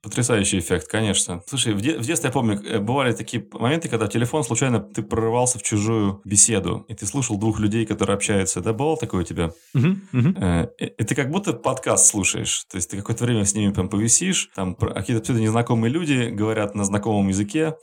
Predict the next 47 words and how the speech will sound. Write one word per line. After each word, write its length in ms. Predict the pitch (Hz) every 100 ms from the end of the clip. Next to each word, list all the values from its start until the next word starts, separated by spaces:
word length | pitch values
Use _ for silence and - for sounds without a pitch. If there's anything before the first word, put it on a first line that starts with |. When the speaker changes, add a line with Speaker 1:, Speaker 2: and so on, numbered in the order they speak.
| -
Speaker 1:
на 300 | 95 98 98
вещах, 380 | 107 123 110 -
которых 260 | 107 101 101
ты, 380 | 101 95 90 90 - -
в 80 |
которые 260 | - - 101
не, 120 | 95
не 180 | 92 104
посвящен, 480 | 101 117 113 175 180
и 100 | 156
так 160 | 135
интересно. 500 | 143 180 151 - 85 82
Ты 100 | -
как 100 | 98
будто 340 | 110 101 98 - _ 117
вот 100 | 113
сейчас 160 | 170
вот 220 | 147 120 -
мы 180 | 117 127
такие 360 | 123 - 117 120
эксги-, 340 | 110 117 117 -
эксгибиционисты 920 | 131 120 135 135 147 143 139 - -
такого 320 | 92 - 92
типа. 380 | 92 101 90 95
То 60 | 98
есть 140 | 104
мы, 120 | 110
мы 180 | 110 113
выкладываем 680 | 123 120 147 131 104 92 90
наши 220 | 92 90 -
телефонные 480 | 104 107 104 95
разговоры 600 | 92 92 107 127 127 95 -
и, 80 | -
э, 240 | 92 - -
с-, 220 | - -
создаем 420 | - 95 113 139
иллюзию 460 | - 107 135 117 104
присутствия. 540 | 110 107 113 - 90
Л-, 440 | 90 - - 98 98
люди 280 | - 117 113
думают, 260 | 113 104
что 140 | 101 101
они 100 | 101
находятся 320 | 101 104 -
рядом 180 | 101 95
с 80 | -
нами. 280 | 90 85